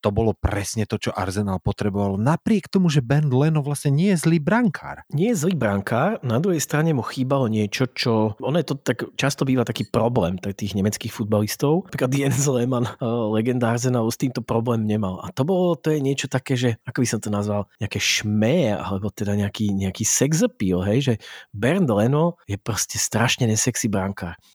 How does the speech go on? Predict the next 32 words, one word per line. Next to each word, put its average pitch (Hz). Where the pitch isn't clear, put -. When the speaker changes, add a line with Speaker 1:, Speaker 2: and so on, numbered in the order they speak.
Speaker 2:
A 101
teraz 117
nemyslím 147
jeho 110
akože 104
nejakú 104
takú 104
fyzickú 104
performance, 110
alebo 104
teda 107
nejakú 104
fyzic-, 113
fyzický 117
vzhľad, 101
ale 110
jednoducho 151
on 131
v -
tej 208
bráne 180
je, 104
on 131
je 233
do 180
určitej 202
miery 202
taký 127
robotický, 151
on 247
spraví 143
svoje, 117